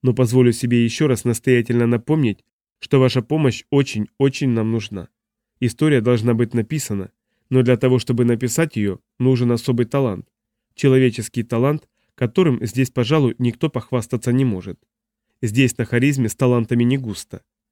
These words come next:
Планета слишком далека и примитивна, чтобы привлекать людей. Выйдите на улицу ночью, поглядите на небо, и вы увидите, как мало на нем звезд.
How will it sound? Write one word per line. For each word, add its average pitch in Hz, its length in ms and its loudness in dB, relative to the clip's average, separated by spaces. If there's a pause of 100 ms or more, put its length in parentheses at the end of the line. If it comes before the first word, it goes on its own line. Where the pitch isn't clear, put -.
(220)
Планета 127 380 2
слишком 117 380 -4
далека 120 360 0
и 120 60 2
примитивна, 117 680 -2 (220)
чтобы 131 320 2
привлекать 120 520 2
людей. 107 420 -2 (440)
Выйдите 123 460 2
на 120 120 4
улицу 127 380 2
ночью, 123 420 0 (320)
поглядите 123 520 2
на 123 80 2
небо, 123 380 0 (260)
и 127 140 4
вы 123 260 4
увидите, 117 540 0
как - 200 -6
мало 143 300 2
на 123 100 0
нем 120 200 2
звезд. 107 340 -8